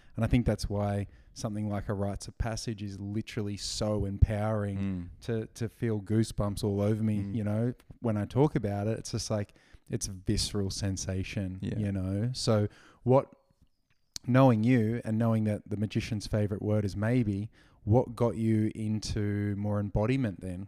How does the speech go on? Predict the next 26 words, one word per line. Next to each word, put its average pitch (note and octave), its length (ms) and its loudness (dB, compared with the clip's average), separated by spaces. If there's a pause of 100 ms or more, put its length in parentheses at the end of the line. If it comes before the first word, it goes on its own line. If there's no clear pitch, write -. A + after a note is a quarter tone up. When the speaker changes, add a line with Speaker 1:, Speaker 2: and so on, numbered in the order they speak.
Speaker 1:
What A2 160 0
was A#2+ 180 -4
the A#2+ 120 -2
embodiment G#2+ 720 -2 (180)
practices G#2+ 540 2
that - 160 -4
you G#2 60 -8
started G2+ 360 -4
to G#2 100 -4
learn F#2+ 380 -4
and F#2+ 80 -4
grow F#2+ 240 -2
with? F#2+ 200 -4 (240)
Speaker 2:
It A#2 160 0
was B2+ 200 2
when B2 220 4
I A2 80 2
got G#2+ 220 4
into G2+ 680 0
the F#2 320 2
sacred G2 400 -4
sexuality F#2+ 720 -2
community F#2+ 760 -8 (720)
and E2+ 480 -6 (680)
neo-tantra F2+ 680 -4
world. F2 460 -2